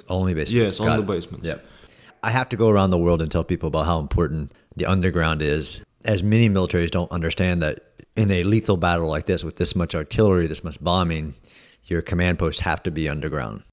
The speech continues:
Speaker 2: You should be under the ground, yes.
Speaker 1: Absolutely. Okay. But that means different things for different equipment. Like, some equipment doesn't work underground, so j-, putting a command post underground is hard. You have to plan for it. You have to be able to
Speaker 2: Oh, you can use wires for that,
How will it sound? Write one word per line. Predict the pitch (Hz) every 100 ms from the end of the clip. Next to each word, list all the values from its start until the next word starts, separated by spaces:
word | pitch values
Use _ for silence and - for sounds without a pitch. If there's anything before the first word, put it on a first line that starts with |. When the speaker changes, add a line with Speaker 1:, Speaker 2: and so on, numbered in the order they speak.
| -
Speaker 2:
You | 110 123
should | 117 135 127
be | 113
under | 110 104 101
the | 101 101
ground, | 101 90 82 87
yes. | - 98 80 - 85
Speaker 1:
Absolutely. | 85 - 80 - - _ -
Okay. | 90 76 - _ _ _
But | 113
that | 127
means | 120 120 107 - _ _ -
different | 107 104 -
things | 101 98 87
for |
different | 82 90 80
equipment. | - 101 78
Like, | 69 - - - _ -
some | - 98 90 87 92
equipment | - 107 87
doesn't | 85 82
work | 92 107
underground, | 90 80 73 69
so | 73 71 71 - - -
j-, | -
putting | - 104
a | 87
command | 87 87 98 95
post | 85 76
underground | 85 76 95 90
is | 78
hard. | 110 82 67
You | 73
have | 78
to | 76 71 _ -
plan | - 85 80
for | 82 76
it. | 64
You |
have | 78 73
to |
be | 69
able | 80 73
to | 78 73 -
Speaker 2:
Oh, | 196 147 135 117
you | 67 165 180
can | 165 135
use | 131 117
wires | 101 123 120 107 -
for | - 101 101
that, | 92 95 92